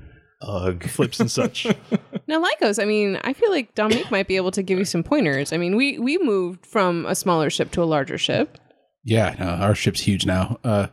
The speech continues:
Speaker 4: I've had some struggles with it. Would you be able to give me a couple pointers?
Speaker 2: Hmm. Under conditions.
Speaker 4: Okay.
Speaker 2: First, you'll have to have my team logo on your ship, so everyone knows where you got trained by.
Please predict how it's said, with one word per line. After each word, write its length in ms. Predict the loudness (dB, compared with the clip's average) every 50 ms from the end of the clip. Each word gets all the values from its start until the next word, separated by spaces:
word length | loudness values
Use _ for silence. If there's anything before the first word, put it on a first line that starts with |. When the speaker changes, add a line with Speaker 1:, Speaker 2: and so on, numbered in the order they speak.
| _ _ -4
Speaker 4:
I've 80 | 2 4
had 160 | 4 4 4
some 80 | 0
struggles 360 | -2 0 2 2 2 2 0 0
with 120 | 0 0
it. 140 | -2 -2 -4 -8 -12 -12
Would 380 | -12 -12 -12 -16 _ -12 -8 -2
you 60 | 0
be 80 | 0
able 120 | 2 2 0
to 60 | 0
give 140 | 0 2 2
me 60 | 2
a 60 | 0
couple 200 | 0 -2 -2 -2
pointers? 480 | -2 0 0 2 2 0 -2 -4 -8 -12 _ _ -20 _ _ -20 -20 -14 _ -2
Speaker 2:
Hmm. 500 | 0 0 0 0 0 -4 -6 -8 -10 -12 -16 -20 -20 _ _ _ _ _ _ _ _ -2
Under 180 | -2 0 0
conditions. 600 | 0 0 2 2 2 2 2 -2 -8 -12 -14 -14 -14 -16 -20 _ _ -6 -4
Speaker 4:
Okay. 260 | -2 0 0 0 -2 -2 -6 -16 -20 -20 _ _ _ -20 0 2
Speaker 2:
First, 400 | 4 4 4 2 0 -4 -8 -10 -12 _ _ _ _
you'll 140 | -4 -2 0
have 160 | 0 -2 -2
to 100 | -2 -2
have 120 | 0 0 0
my 180 | 0 0 0 -2 -4
team 380 | -8 -4 0 0 2 2 2 2
logo 500 | 0 0 -2 -2 -4 -4 -4 -4 -6 -6 -4
on 180 | -2 0 2 2
your 120 | 2 2
ship, 420 | 0 2 2 2 2 2 -2 -8 -16 -16 -20 -20 -20 -20 _ _ _ _ _
so 220 | 2 4 6 6 6 2 -4
everyone 440 | -6 -4 0 0 0 2 2 2 0
knows 320 | 0 0 2 0 0 0
where 100 | -2 0
you 100 | 0 2
got 160 | 2 0 0 -2
trained 380 | 0 0 2 2 2 0 -2
by. 320 | -6 -8 -8 -10 -14 -16